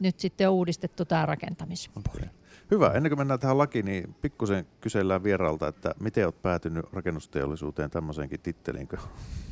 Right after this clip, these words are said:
Speaker 2: sinulla on?
Speaker 1: No
Speaker 2: Tuohan on
Speaker 1: tota
Speaker 2: semmoinen titteli, no, elinkeinopoliittinen johtaja, niin siinähän kuuluu koko maapallo.
Speaker 1: No joo, siis lainsäädäntö ja hyvinkin laajasti rakentamisen lainsäädäntö,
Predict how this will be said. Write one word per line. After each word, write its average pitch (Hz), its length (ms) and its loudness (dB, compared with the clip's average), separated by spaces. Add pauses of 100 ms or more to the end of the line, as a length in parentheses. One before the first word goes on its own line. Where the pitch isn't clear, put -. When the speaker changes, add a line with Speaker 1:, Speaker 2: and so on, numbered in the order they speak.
(240)
Speaker 2:
sinulla 87 340 -4
on? 113 200 -2 (340)
Speaker 1:
No 104 60 -4 (680)
Speaker 2:
Tuohan 123 220 10
on - 0 -
Speaker 1:
tota 127 120 12
Speaker 2:
semmoinen 135 220 10
titteli, 98 460 6
no, 104 160 0
elinkeinopoliittinen 92 1200 2 (160)
johtaja, 104 480 2
niin 82 120 -2
siinähän 87 280 -4
kuuluu 87 260 -4
koko 87 240 -4
maapallo. 71 520 -2 (380)
Speaker 1:
No 269 400 4 (200)
joo, 262 420 8
siis 226 420 0 (100)
lainsäädäntö 214 1120 4 (540)
ja 196 400 2 (320)
hyvinkin 196 560 0
laajasti 196 760 6
rakentamisen 185 680 0
lainsäädäntö, 175 880 0